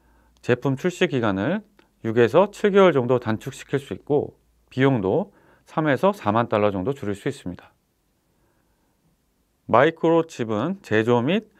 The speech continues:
테스트 시설을 위한 설계 파일 및 테스트 도구를 제공합니다. 마지막 세 번째 옵션은 아이씨를 이용해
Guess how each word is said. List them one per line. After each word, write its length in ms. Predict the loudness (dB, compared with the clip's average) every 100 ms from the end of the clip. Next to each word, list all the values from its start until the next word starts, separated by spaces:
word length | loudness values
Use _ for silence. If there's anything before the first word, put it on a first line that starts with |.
| _ _ _
테스트 480 | -2 -2 -4 0 0
시설을 480 | 2 4 6 6 4
위한 340 | 2 2 0 -10 _ _
설계 340 | 0 4 4
파일 340 | 4 4 4
및 280 | 2 -2 -4 _ _ _ -6
테스트 420 | -4 -4 0 0
도구를 340 | 2 0 0
제공합니다. 640 | 0 0 0 -2 -4 -8 -12 _ _ _ _ _ _ _ _ _ _ _ _ _ _ _ _ _ _ _ _ _ _ _ _
마지막 460 | 2 2 4 2 2
세 140 | 2
번째 260 | 2 2 2
옵션은 560 | 2 2 0 0 -2 -8 _ _ _
아이씨를 580 | 2 2 0 -2 0 0
이용해 500 | -2 -4 -4 -4